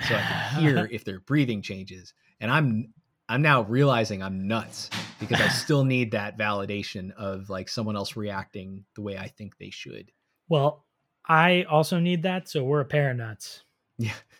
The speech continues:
Speaker 1: just a couple of crazy people. Um,
Speaker 2: Just a big ol' sack dangling
Speaker 1: I
Speaker 2: in the wind.
Speaker 1: <laughs> I mean, like, the, one of the best parts of all of this is, like, listening to the edit before it goes live and being like,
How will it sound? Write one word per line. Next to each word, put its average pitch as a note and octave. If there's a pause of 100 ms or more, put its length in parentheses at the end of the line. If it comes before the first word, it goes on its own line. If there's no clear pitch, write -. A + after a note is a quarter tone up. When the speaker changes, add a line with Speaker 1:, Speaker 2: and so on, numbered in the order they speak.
(140)
Speaker 1:
just -
a A#2
couple A#2+
of A2+
crazy C#3
people. A2+ (420)
Um, G#2+
Speaker 2:
Just G#2+
a A#2
big C3+
ol' D#3
sack -
dangling C#3+
Speaker 1:
I C#3
Speaker 2:
in C#3
the C#3
wind. A2 (280)
Speaker 1:
<laughs> -
I C3+
mean, C#3+
like, C3+
the, D3
one D3+
of G#3
the D#3+
best C#3
parts E3
of G2+ (280)
all D#3
of A2
this G2+
is, G2
like, G2
listening A#2
to A#2+
the A2
edit B2 (640)
before A2
it -
goes G#2
live A2
and G2
being G2
like, F#2+